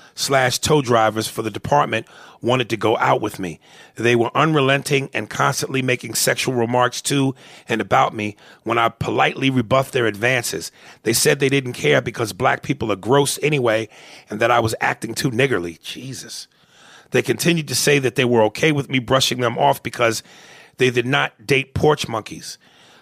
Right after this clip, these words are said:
Those colorful remarks were followed up by how black people deserve to get shot.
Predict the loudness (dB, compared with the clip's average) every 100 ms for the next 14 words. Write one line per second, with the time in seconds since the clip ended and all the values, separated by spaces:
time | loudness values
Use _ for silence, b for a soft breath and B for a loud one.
0 | b 2 2 2 2 2 2 2 4 4
1 | 2 0 -4 -2 0 2 2 2 0 0
2 | 0 0 0 0 -2 -2 -6 -8 -6 0
3 | 0 0 -6 -4 0 0 0 -4